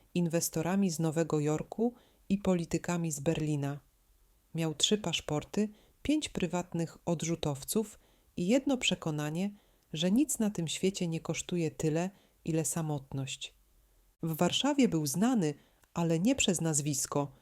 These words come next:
Wynajmował całe piętra hoteli, nie z potrzeby, lecz z nawyku. Lubił, gdy było cicho. Lubił, gdy nikt nie pukał do drzwi.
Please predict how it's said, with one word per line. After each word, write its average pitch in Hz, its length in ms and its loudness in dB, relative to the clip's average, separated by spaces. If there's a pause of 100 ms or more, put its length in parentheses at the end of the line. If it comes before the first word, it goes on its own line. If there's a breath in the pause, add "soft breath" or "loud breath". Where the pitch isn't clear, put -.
(380 soft breath)
Wynajmował 180 640 2
całe 233 400 2
piętra 175 340 0
hoteli, 160 600 0 (320 loud breath)
nie 269 140 4
z - 80 -2
potrzeby, 190 580 2 (300 loud breath)
lecz 220 220 2
z 185 80 0
nawyku. 147 560 2 (560 soft breath)
Lubił, 262 540 6
gdy 190 180 2
było 170 280 2
cicho. 143 520 -2 (420 soft breath)
Lubił, 269 500 6
gdy 180 240 2
nikt 220 340 0
nie 180 120 2
pukał 170 340 0
do 156 120 2
drzwi. 139 400 0